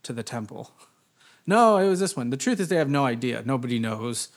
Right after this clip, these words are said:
This was the Beautiful Gate. This wa-, eh, anyway, I just wanna point out, um, it super doesn't matter which gate this was. There were a couple of doors to go inside. There was one that was real nice, and he thought, "I bet people will be in a better mood when they're going into this gate."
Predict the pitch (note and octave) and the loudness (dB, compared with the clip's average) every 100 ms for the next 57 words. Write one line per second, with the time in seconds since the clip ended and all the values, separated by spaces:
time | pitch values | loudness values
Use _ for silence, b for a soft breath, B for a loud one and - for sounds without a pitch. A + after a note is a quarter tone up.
0 | b G3+ G#3 F#3 D3+ C#3 C#3 C#3 - C3+ | b 4 4 2 0 -2 -2 -2 -4 -6
1 | C3 B2+ D#3+ D#3 - D#3 C#3 B F3+ D#3 | -6 -4 -6 -6 -6 -6 -8 B 0 2
2 | D3 E3+ F#3 D3+ F3 D3 C#3 A#2+ - B | 2 2 2 0 0 0 0 -2 -6 B
3 | B _ D#3 C#3+ C#3+ C3+ C3 - _ D#3 | B _ 0 2 2 0 -4 -10 _ -6
4 | C#3 - G3+ G3 F#3+ D3+ C#3 D3 C3+ B2 | -4 0 0 2 0 2 0 0 0 -2
5 | A#2 A#2 - A2+ G#2+ G#2+ - A2+ G#2 - | -4 -6 -6 -8 -6 -12 -10 -10 -12 -2
6 | E3 E3+ D#3 - G#3 G3 D#3 D3 D3+ D#3 | 2 4 4 4 4 4 4 4 4 2
7 | D3+ C3 C#3+ C3 B2+ B2+ A2+ A2 A#2+ b | 0 -4 -2 0 -2 -2 -2 -2 -4 b
8 | b F#3 E3+ D#3+ G#3+ G#3 C#3+ B2+ G3 E3+ | b 2 4 6 6 6 4 4 4 4
9 | E3 B2 C#3 - - _ b b - B2+ | 2 0 -2 -6 -12 _ b b -10 0
10 | A#3 - C#3 C#3 - F#3+ G3 F3 - D#3 | 0 2 0 0 0 -2 0 -2 -2 -2
11 | D3 C#3 C#3 B2+ C#3 C3 C#3+ C3+ B2 A#2+ | -2 0 0 0 -2 0 0 0 -2 -4
12 | A#2+ A#2 A2+ A2 A#2 B2 B2 A2 D3+ | -4 -6 -6 -6 -6 -6 -8 -6 -6